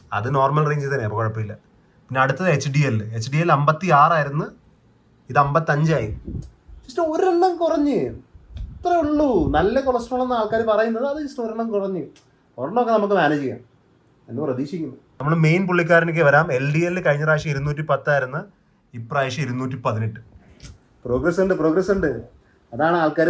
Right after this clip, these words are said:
പറയുന്നത്, എന്തുവാണ് കൊളസ്ട്രോൾ കൂടി എനിക്ക് എൻ്റെ എന്തെങ്കിലുമൊക്കെ അടിച്ചു പോകുന്നു, ഹാർട്ട് അറ്റാക്ക് വരും എന്നൊക്കെ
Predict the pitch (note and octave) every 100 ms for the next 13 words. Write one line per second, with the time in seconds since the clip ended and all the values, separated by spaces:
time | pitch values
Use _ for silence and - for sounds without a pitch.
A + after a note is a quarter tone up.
0 | E3 D3+ D3+ D#3 F3 E3+ C#3 C3+ C#3 C3+
1 | C3 A#2+ C3 C3 D#3+ D#3 D3 D3 D#3+ C#3
2 | D3 C#3+ C#3+ _ _ B2 C3+ C#3 C#3+ D3
3 | D3 C#3 B2+ E3 D3+ C#3+ C#3+ D3 D3 C3
4 | - C#3 C#3+ C#3 C#3 C#3+